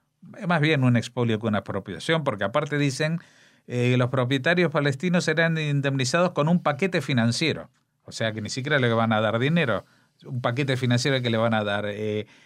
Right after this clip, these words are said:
eh, bonos del Estado para cobrar dentro de quince años, o si no, tierras, vaya a saber dónde. Que las cosas no se hacen así, eh, y nunca se han hecho así, y no es bueno que ahora se empiecen a hacer así.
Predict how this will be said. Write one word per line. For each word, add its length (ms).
eh, 240
bonos 340
del 140
Estado 360
para 200
cobrar 300
dentro 240
de 60
quince 300
años, 400
o 120
si 180
no, 340
tierras, 420
vaya 280
a 60
saber 320
dónde. 260
Que 100
las 160
cosas 320
no 140
se 100
hacen 260
así, 380
eh, 340
y 720
nunca 360
se 140
han 100
hecho 240
así, 360
y 180
no 1200
es 120
bueno 420
que 180
ahora 340
se 100
empiecen 360
a 20
hacer 240
así. 480